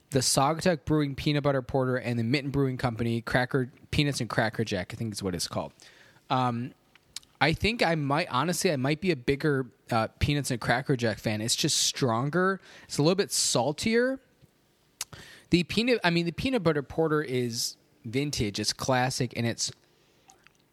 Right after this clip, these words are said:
absolutely delicious. I love it. And I fell in love with this first. Um, and it, for what it is, it's amazing. It's, I think the peanut butter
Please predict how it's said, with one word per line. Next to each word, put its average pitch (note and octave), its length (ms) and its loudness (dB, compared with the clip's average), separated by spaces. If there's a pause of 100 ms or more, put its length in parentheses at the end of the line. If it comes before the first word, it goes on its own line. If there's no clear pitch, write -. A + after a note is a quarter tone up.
(180)
absolutely E3 460 4
delicious. C3 460 -2
I G#2+ 40 -2
love A#2 300 0
it. G2 160 -8 (1000)
And B2 360 0 (180)
I B2+ 100 2
fell D#3+ 540 0
in D3 80 0
love C#3 160 0
with B2 140 -2
this A#2 180 -4
first. B2 400 -2 (1900)
Um, C#3 440 0 (920)
and E3+ 160 4
it, E3 160 -2
for F3 200 2
what D3+ 240 2
it E3 140 -2
is, D#3+ 280 0
it's C#3 140 -4
amazing. B2+ 600 -2 (160)
It's, - 340 0
I B2+ 100 2
think D#3+ 220 -2
the D3+ 80 0
peanut D3+ 340 0
butter C3 380 0